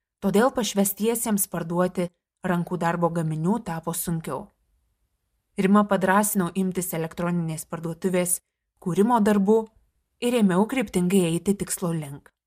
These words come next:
Patyrinėjusi pašvęstųjų rankų darbo gaminiais prekiaujančių elektroninių parduotuvių užsienyje rinką, Indrė išsiuntė laišką Lietuvoje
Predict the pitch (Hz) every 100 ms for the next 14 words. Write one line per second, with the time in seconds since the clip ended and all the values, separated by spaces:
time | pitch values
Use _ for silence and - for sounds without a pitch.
0 | _ _ _ _ _ _ _ _ _ _
1 | 190 202 190 196 240 254 208 202 180 -
2 | 185 180 - 214 240 226 202 180 220 214
3 | 190 180 202 185 170 170 170 196 202 190
4 | 175 180 185 196 185 180 - 190 175 -
5 | _ _ - 170 160 185 208 208 180 175
6 | 170 175 175 202 185 - 294 - 214 175
7 | 165 165 175 175 196 233 262 - _ _
8 | _ _ - 262 240 233 226 - 220 196
9 | 185 180 190 208 - 208 185 180 175 170
10 | 175